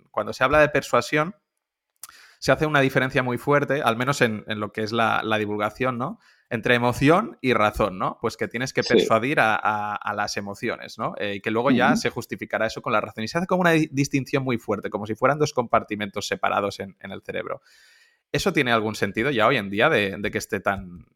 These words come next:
Speaker 1: tan dualizado,
Speaker 2: No.
Speaker 1: emoción y razón?
Speaker 2: No tiene ningún sentido, digamos. Fíjate que las emociones son muy racionales y la razón es muy emocional,
Speaker 1: Ujú.
Speaker 2: ¿no? Digamos, yo siempre pongo el ejemplo este, ¿no? Tú vas paseando por la calle y vas a cruzar y viene un coche con la pastilla.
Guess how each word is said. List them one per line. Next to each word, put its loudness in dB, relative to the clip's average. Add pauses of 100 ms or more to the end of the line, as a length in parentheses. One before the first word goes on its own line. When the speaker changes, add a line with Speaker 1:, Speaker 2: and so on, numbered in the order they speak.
Speaker 1:
tan -2
dualizado, -2
Speaker 2:
No. -2
Speaker 1:
emoción -2
y -4
razón? -6 (580)
Speaker 2:
No 0
tiene 4
ningún 2
sentido, -6
digamos. -6
Fíjate 2
que 4
las 0
emociones 0
son 4
muy -4
racionales 0 (180)
y -2
la 0
razón -2
es 2
muy 2
emocional, -4
Speaker 1:
Ujú. -6
Speaker 2:
¿no? -6
Digamos, -12
yo -6
siempre -2
pongo -4
el -6
ejemplo -14
este, -18
¿no? -12 (460)
Tú -4
vas 2
paseando 0
por -6
la -4
calle 2
y 0
vas -4
a -6
cruzar -2
y 2
viene 2
un -8
coche -8
con -10
la -8
pastilla. -14